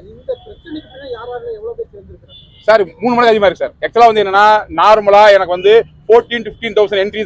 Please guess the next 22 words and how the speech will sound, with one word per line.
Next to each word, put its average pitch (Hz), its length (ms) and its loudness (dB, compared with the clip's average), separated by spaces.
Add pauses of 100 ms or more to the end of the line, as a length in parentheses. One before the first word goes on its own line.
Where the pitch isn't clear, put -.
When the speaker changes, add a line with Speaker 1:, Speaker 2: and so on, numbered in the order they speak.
Speaker 2:
தான் 233 120 6 (100)
per 190 180 4
day 233 120 8 (300)
டவுன்லோட்ஸ் 208 340 2
வரும். 156 160 -4 (540)
இப்போ 196 160 -2
இந்த 180 120 -4
பிரச்சனை 240 240 0
ஆனதுக்கு 202 220 0
அப்புறம் 190 300 2 (260)
கிட்டத்தட்ட 190 320 -2 (580)
ஐம்பதாயிரம் 233 340 4
என்ட்ரி, 185 280 -6
நாற்பத்தி 247 360 2
நாலு 226 140 6
என்ட்ரி 247 220 -2
ஆவரேஜ் 214 220 4
வருது, 170 220 -4
நாற்பத்தி 202 320 0
நாலு, 208 140 2
நாற்பத்தஞ்சாயிரம். 160 500 -2
ஏன்னா 208 160 2